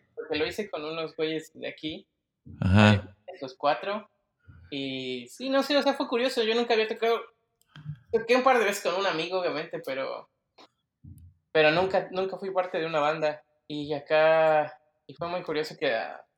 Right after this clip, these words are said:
Speaker 1: tuve que venir acá para, para <laughs> tener una banda y grabar un, la experiencia fue, eso sí fue muy, muy increíble, me la pasé súper chida.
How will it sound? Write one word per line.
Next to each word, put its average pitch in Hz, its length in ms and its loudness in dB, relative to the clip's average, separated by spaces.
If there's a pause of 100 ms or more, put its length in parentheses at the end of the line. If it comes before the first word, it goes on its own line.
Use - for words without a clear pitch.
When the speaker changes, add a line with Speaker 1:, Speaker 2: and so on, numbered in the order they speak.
(120)
Speaker 1:
tuve 175 200 -6
que 170 100 -6
venir 160 200 -4
acá 156 280 0
para, 120 400 0
para 139 240 -2
<laughs> - 0 -
tener 180 260 -4
una 180 160 4
banda 165 380 2
y 151 80 2
grabar 143 340 2
un, 143 400 -4 (260)
la 160 80 4
experiencia 190 440 0
fue, 190 480 2
eso 156 160 -4
sí 160 160 -10
fue 175 140 0
muy, 175 400 -4
muy 165 220 -4 (120)
increíble, 151 420 -6
me 147 80 0
la 135 120 -2
pasé 143 300 -8
súper - 320 -14
chida. 185 320 -4